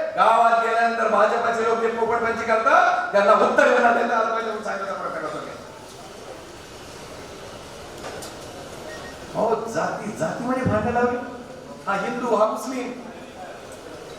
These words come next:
आपल्या गावामध्ये जे मुसलमान बांधव आपल्याबरोबर राहता ना,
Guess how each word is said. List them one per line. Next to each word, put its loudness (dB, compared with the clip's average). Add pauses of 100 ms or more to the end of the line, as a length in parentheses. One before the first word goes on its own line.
(1700)
आपल्या 0
गावामध्ये 0
जे -4
मुसलमान 0
बांधव -2
आपल्याबरोबर -2
राहता 0
ना, -2